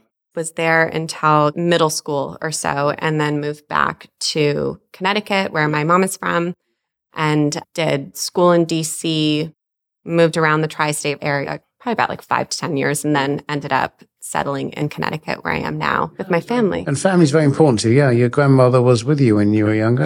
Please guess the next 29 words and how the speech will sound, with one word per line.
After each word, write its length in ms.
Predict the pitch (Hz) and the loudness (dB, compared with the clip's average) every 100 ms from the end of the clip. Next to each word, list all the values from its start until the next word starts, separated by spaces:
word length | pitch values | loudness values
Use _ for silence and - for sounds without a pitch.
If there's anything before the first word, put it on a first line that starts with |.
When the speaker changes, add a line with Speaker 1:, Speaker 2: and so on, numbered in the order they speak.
| 320 | 2
Speaker 2:
She's 100 | 339 | 2
a 40 | |
Speaker 1:
Yeah. 100 | 294 | 2
Speaker 2:
big 120 | 196 147 | 4 4
influence 400 | 139 143 127 131 | 4 2 2 0
in 60 | |
your 80 | 127 | 0
Speaker 1:
Yeah. 180 | 269 269 | 2 2
Speaker 2:
bringing 180 | 247 127 | 0 0
up. 240 | 127 - - | -4 -6 -4
Speaker 1:
We 220 | 214 226 | 2 6
moved 220 | 226 226 | 6 4
back 240 | 220 208 | 2 0
to 100 | - | -2
take 160 | - 196 | -4 -2
care 200 | - 185 | 0 0
of 80 | 185 | 0
her. 120 | 185 | -2
She 160 | 175 196 | -2 -2
had 80 | |
Alzheimer's. 840 | - 175 - 175 170 170 175 - - - 180 | -2 -2 -2 0 2 0 -2 -6 -12 -12 -4
Speaker 2:
I'm 280 | 170 160 | 0 0
Speaker 1:
Um, 60 | 160 | -2
Speaker 2:
sorry. 280 | 160 123 98 - _ _ _ _ _ _ | -4 -4 -6 -14 _ _ _ _ _ _
Speaker 1:
Yes, 460 | 185 165 156 - - | -2 -2 -4 -12 -6
but 240 | 175 175 - | -2 -2 0
she 140 | 175 | 2
was 100 | 160 | 2
incredible 680 | 156 156 147 143 147 147 165 | 0 -2 -4 -2 -2 -2 -4